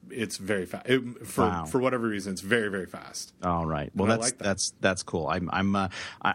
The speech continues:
Speaker 2: I wrote down Yosemite. I made a check mark, and now I'm making three stars next to that. That's
Speaker 1: Oh,
Speaker 2: gonna
Speaker 1: good.
Speaker 2: be, like, reminder to upgrade Yo-, to Yosemite.
Speaker 1: I, I thought we were, didn't we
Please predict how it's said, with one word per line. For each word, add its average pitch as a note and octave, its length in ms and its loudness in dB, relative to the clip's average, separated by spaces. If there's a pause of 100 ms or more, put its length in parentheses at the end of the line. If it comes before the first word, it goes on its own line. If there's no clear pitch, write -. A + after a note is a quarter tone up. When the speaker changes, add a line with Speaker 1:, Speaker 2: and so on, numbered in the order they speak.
Speaker 2:
I A2 200 4
wrote A#2+ 260 4
down B2+ 340 4
Yosemite. C#3 580 2
I G#2 100 2
made G#2 200 2
a G2 60 0
check - 320 2
mark, A#2 320 4
and F#2+ 200 2
now F#2+ 260 2
I'm F#2 120 -2
making F#2 380 2
three C3 500 4
stars B2+ 680 2
next A#2 300 0
to D3 80 4
that. D#3 280 2
That's G#2+ 240 2
Speaker 1:
Oh, - 60 -4
Speaker 2:
gonna G#3+ 180 4
Speaker 1:
good. F#3+ 100 2
Speaker 2:
be, G#2 180 -2
like, F#2+ 300 0
reminder F#2+ 500 2
to F#2 240 2
upgrade F2 380 2
Yo-, E2+ 140 2
to - 200 -2
Yosemite. E2 600 0
Speaker 1:
I, - 160 -4
I - 80 6
thought B3+ 160 4
we D4 80 0
were, G#3+ 120 -2
didn't G#3 220 2
we A#3 340 0